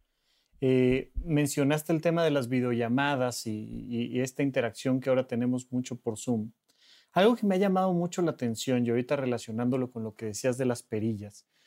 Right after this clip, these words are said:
Fíjate que la gente que esté acostumbrada hoy en día por las situaciones particulares que estamos viviendo en estos momentos con la pandemia y demás, se habrá dado cuenta que tener muchas reuniones por Zoom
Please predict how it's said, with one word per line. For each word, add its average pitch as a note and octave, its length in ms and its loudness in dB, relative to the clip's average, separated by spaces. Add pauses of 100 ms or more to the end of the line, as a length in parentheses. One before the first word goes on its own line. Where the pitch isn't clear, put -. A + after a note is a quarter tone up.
(220)
Fíjate G3+ 320 2
que F3+ 280 0
la D3 180 2
gente F#3+ 420 0
que - 80 -2
esté D3 220 2
acostumbrada C3+ 920 2
hoy C#3 160 2
en B2+ 160 2
día C3 340 2
por G#2+ 140 -6
las G#2+ 120 -8
situaciones C3+ 680 -2 (240)
particulares C3 760 2
que - 80 -6
estamos B2 380 0
viviendo A#2+ 360 2
en A#2 80 -2
estos A#2 260 -6
momentos A2+ 500 -4
con G#2+ 160 -10
la G#2 120 -8
pandemia A#2 400 0
y B2 40 0
demás, G#2+ 460 -6 (340)
se - 160 0
habrá D#3+ 180 4
dado F#3+ 260 4
cuenta D#3+ 480 0
que D3 360 2 (420)
tener E3+ 420 6
muchas G3 440 2
reuniones D#3 540 0
por C3 220 -4
Zoom C#3 380 -2